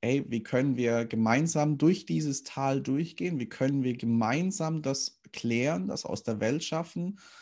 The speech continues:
Wie können wir das auch kommunikativ gut lösen? Und, ähm, dann zu erleben, dass nach diesem Tal die Beziehung vielleicht stärker und tiefer ge-, äh, tiefgehender ist, als sie davor war.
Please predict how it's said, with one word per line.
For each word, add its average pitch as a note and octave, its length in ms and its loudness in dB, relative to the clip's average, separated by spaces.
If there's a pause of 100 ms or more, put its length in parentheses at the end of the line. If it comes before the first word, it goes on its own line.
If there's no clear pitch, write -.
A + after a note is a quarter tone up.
(220)
Wie C3 120 0
können C#3 300 2
wir B2+ 80 2
das B2 200 0
auch - 200 -2
kommunikativ E3+ 920 -2
gut F3 220 0
lösen? D#3+ 540 -4 (600)
Und, C3+ 520 4
ähm, C3 520 2 (340)
dann D#3+ 320 8
zu G#3 200 4
erleben, C3+ 920 4 (180)
dass A#2 500 4 (140)
nach F3 420 6
diesem B2+ 420 2
Tal G#2 440 0
die B2 100 -4
Beziehung E3 640 -2
vielleicht B2 600 -2 (200)
stärker E3 800 -2 (360)
und - 260 -2
tiefer G#3 400 0
ge-, A#2 240 -4
äh, A#2+ 120 -4
tiefgehender C3+ 680 0
ist, - 180 -4
als G2 200 -2
sie A2 80 -2
davor A#2 440 0
war. - 280 -2